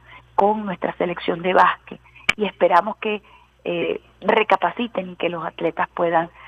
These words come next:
realmente com-, eh, cumplir con este compromiso que es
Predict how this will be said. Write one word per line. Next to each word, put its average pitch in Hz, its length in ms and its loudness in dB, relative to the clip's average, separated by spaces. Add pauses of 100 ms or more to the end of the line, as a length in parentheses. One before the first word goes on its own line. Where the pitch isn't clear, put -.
(120)
realmente 185 640 0 (140)
com-, 190 420 0 (160)
eh, 170 240 -10 (540)
cumplir 214 480 -2
con 202 160 -4
este 180 220 -12 (180)
compromiso 185 680 -4 (120)
que 202 180 -4
es 233 200 -2